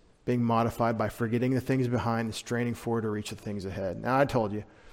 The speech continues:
this passage is so encouraging to us when we read through. It's so encouraging to say, "You know, the past is the past,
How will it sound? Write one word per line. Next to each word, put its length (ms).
this 220
passage 680
is 160
so 560
encouraging 720
to 140
us 200
when 100
we 60
read 220
through. 280
It's 180
so 200
encouraging 560
to 60
say, 200
"You 100
know, 220
the 80
past 440
is 60
the 80
past, 640